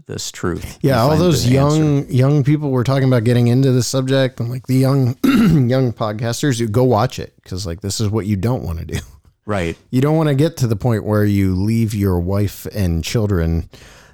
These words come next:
Speaker 2: to go hunt for Bigfoot. Literally leave them, as in not just go away for the weekend, like, walk away from your family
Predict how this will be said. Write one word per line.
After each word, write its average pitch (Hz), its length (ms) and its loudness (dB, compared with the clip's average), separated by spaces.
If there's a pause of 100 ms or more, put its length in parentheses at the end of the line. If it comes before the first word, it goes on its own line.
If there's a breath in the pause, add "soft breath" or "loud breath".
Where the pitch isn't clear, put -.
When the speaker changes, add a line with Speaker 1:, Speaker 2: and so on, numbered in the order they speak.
(180 loud breath)
Speaker 2:
to 110 120 -2
go 98 460 0
hunt 98 320 -2
for 87 160 -4
Bigfoot. 78 400 -6 (420)
Literally 131 720 2
leave 90 360 -4
them, 71 300 -8
as 104 260 0
in 95 360 0 (460)
not 127 240 0
just 143 180 -2
go 160 100 2
away 139 220 4
for 135 140 -4
the 120 100 0
weekend, 85 560 -2 (240)
like, 98 180 -8 (460)
walk 127 320 0
away 127 220 2
from 110 160 0
your 98 100 2
family 95 640 -2